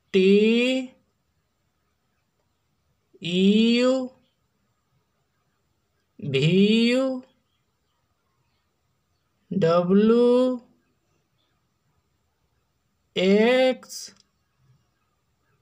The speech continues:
वाई, जेड।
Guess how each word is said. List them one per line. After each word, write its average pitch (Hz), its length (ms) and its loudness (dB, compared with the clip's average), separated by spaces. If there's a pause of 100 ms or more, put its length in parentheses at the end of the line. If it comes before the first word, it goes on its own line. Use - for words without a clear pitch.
(960)
वाई, 220 1040 0 (2500)
जेड। 165 1200 -6